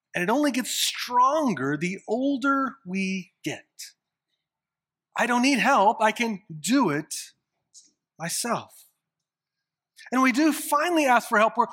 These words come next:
we're typically asking for someone just to lend us a hand, to give us a, a little bit of help. We almost have the strength that we need to do it ourselves. We've seen a, a little bit of help to get us get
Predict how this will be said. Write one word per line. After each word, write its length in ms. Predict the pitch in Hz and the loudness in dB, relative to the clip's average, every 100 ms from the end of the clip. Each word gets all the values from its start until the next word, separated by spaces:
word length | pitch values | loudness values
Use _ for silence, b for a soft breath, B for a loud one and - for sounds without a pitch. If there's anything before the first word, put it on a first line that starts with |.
| - | -4
we're 80 | 269 | -4
typically 320 | 349 359 285 | 0 2 4
asking 300 | 233 - 226 | 2 0 -4
for 100 | 214 | -2
someone 340 | 240 226 208 B B | 2 2 0 B B
just 200 | 359 - | -6 -2
to 100 | 320 | -2
lend 480 | 240 202 220 262 254 | -2 -4 -2 0 0
us 160 | 247 220 | 0 -2
a 80 | |
hand, 320 | 185 220 208 196 | -2 0 -2 -2
to 40 | |
give 120 | 233 | -2
us 80 | 202 | -2
a, 60 | 220 | -2
a 220 | 240 214 | 0 0
little 480 | 233 277 330 311 226 | 0 2 4 4 2
bit 160 | 170 | 0
of 80 | 143 | -4
help. 140 | - _ _ _ _ _ _ _ _ _ - | -12 _ _ _ _ _ _ _ _ _ -6
We 120 | 220 | 2
almost 440 | 262 320 311 - | 4 6 4 4
have 320 | 269 269 262 | 2 4 2
the 100 | 202 | 0
strength 580 | 190 - 240 262 269 - | -4 -4 -2 0 0 0
that 140 | 214 185 | -2 0
we 100 | 196 | 2
need 320 | 240 254 247 | 2 2 0
to 100 | 170 | -4
do 300 | 156 247 254 | -2 0 0
it 100 | 220 B B | -2 B B
ourselves. 560 | 190 185 - 240 233 285 | 0 0 0 2 2 2
We've 120 | 320 | 0
seen 140 | 320 | 0
a, 160 | 285 - | -2 -2
a 60 | 285 | 0
little 200 | 320 370 | 2 2
bit 100 | 311 | 2
of 60 | |
help 160 | 220 240 | 2 2
to 80 | 247 | 0
get 220 | 247 233 | -2 -2
us 140 | 233 - | -4 -4
get 180 | 247 | -4